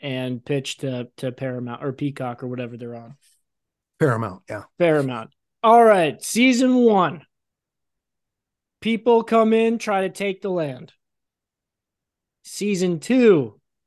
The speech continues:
Speaker 1: different people come in, try to take the land."
Speaker 2: Spoiler
Speaker 1: Se-,
Speaker 2: alert.
Speaker 1: season
Speaker 2: Spoiler alert. We didn't spoiler
Speaker 1: <laughs>
Speaker 2: alert.
Speaker 1: Spoiler alert.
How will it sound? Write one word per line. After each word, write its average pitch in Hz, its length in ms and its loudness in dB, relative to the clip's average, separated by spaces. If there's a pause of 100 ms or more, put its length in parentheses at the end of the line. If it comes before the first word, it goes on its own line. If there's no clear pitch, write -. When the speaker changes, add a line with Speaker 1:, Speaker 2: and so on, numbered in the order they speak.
(2000)
Speaker 1:
different 240 540 0
people 160 640 0 (160)
come 185 300 -2
in, 180 360 -2 (200)
try 180 320 0
to - 60 -2
take 175 320 0
the 175 100 -4
land." 143 460 -6 (920)
Speaker 2:
Spoiler 254 520 6
Speaker 1:
Se-, 175 60 8
Speaker 2:
alert. 131 260 2 (120)
Speaker 1:
season 285 440 6
Speaker 2:
Spoiler 285 320 10
alert. 202 300 6
We 220 120 4
didn't 262 220 2
spoiler 226 680 4
Speaker 1:
<laughs> 156 120 -8
Speaker 2:
alert. 180 400 2
Speaker 1:
Spoiler 262 500 4
alert. 214 380 2